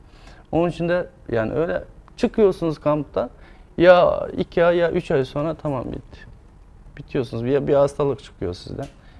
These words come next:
Bir şey oluyorsunuz. Ya da tamamen, e, hafızanızı kaybediyorsunuz. O şekilde çıkıyorsunuz. Öyle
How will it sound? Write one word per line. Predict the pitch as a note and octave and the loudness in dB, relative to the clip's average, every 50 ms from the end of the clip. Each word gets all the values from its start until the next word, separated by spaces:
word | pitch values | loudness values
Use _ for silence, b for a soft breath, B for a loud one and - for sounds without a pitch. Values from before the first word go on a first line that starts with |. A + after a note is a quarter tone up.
| b - | b -16
Bir | - - | -14 -8
şey | - D3+ D3 C3 | -2 -2 0 0
oluyorsunuz. | G#2 F#2+ F#2 F#2 F#2 F#2 - - - - C3 C3 C3+ | 0 -2 -2 -4 -6 -8 -10 -12 -14 -12 -10 -6 -2
Ya | D#3 E3+ D#3+ | 0 2 2
da | E3 D#3 D3 - B B B B B | 4 2 2 0 B B B B B
tamamen, | - - E3+ F3+ E3+ D#3 C3+ B2 B2 A#2+ B2 - - - | -4 0 2 2 4 4 4 2 0 -2 -2 -4 -8 -10
e, | A2 G#2+ A2 G#2+ G#2+ G#2+ G#2 G#2+ G#2+ | -8 -8 -6 -6 -8 -8 -6 -2 -2
hafızanızı | B2 C3 B2+ C3 C#3 C3+ B2+ B2 A#2 A2+ - | 0 0 -2 -2 -4 -4 -4 -4 -6 -8 -6
kaybediyorsunuz. | - C3+ B2+ A#2+ A2 G2+ - G#2 G2 F2+ - - G2+ F#2+ | -4 -2 -2 -2 -2 -4 -6 -6 -8 -10 -10 -10 -10 -8
O | F#2+ - A#2+ | -6 -6 -6
şekilde | - F#2+ F#2+ - E2+ F2 F2 | -6 -8 -10 -8 -10 -10 -10
çıkıyorsunuz. | - - - - - - - - - - - - - | -12 -12 -12 -10 -10 -10 -12 -14 -16 -16 -16 -12 -10
Öyle | - - - | -8 -8 -8